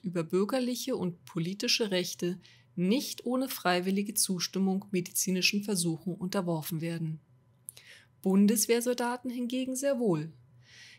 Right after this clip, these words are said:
Denn es wird einfach ignoriert, dass diese Wirkstoffe bei Einführung der Impfpflicht noch immer experimentellen Charakter hatten.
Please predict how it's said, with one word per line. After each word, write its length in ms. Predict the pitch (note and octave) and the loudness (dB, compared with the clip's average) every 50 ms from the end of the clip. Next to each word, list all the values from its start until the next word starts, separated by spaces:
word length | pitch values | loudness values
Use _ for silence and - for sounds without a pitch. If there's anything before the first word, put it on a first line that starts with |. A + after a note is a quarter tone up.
| - - | 0 2
Denn 160 | G#3+ G#3 G#3 | 2 4 4
es 180 | A3 - - | 4 2 4
wird 240 | A#3 B3+ C4+ - - | 4 4 2 2 2
einfach 420 | - F#3+ G#3+ C4 C4 - D#4+ C#4+ - - | 2 4 4 4 2 -2 -4 -4 -4 -4
ignoriert, 840 | C4+ B3+ C4+ C4+ B3+ B3 A3 F#3+ F3+ F#3 G#3+ A#3 - - - - | -4 -4 -2 -2 0 2 2 4 4 4 2 -2 -4 -10 -4 -2
dass 140 | G3+ F#3+ - | -2 -2 0
diese 320 | - G#3+ G3 G3 F#3 E3+ | 0 0 2 2 2 2
Wirkstoffe 540 | E3+ F#3+ G3+ - - - - B3 B3+ - - B3 A#3 | 2 2 2 2 0 -2 0 0 0 0 0 -2 0
bei 160 | A#3 G#3+ - | 0 -2 0
Einführung 600 | - A#3 F3+ F3+ F#3 - - G3+ G3 G3+ A3 A3 | 0 0 0 0 -2 -2 -2 -2 -2 0 -2 -2
der 140 | G#3 A3+ - | -2 -2 -2
Impfpflicht 640 | - F#3+ F3+ - - - F#3 G3 A3 - - - - _ - | 0 -2 -2 -2 -4 -2 -2 -2 0 -2 -4 -8 -12 _ -6
noch 160 | - F#3 F3 - | -4 -4 -4 2
immer 300 | - G#3+ A#3 A#3+ - - | 2 4 4 4 2 0
experimentellen 840 | G3+ - - - - A#3+ A#3 A#3 A#3+ A#3+ A#3 - G3 E3+ F3 F3+ | 0 0 0 0 0 -2 0 2 0 0 0 0 0 0 0 0
Charakter 580 | F#3 - G#3+ G3 E3+ D#3+ D#3 - - G#3 G3 E3 | -2 -4 -6 -2 -2 -2 -4 -4 -4 -2 -2 0
hatten. 380 | F3 E3 - - E3 D#3 D#3+ | 0 -2 -2 -2 -4 -4 -4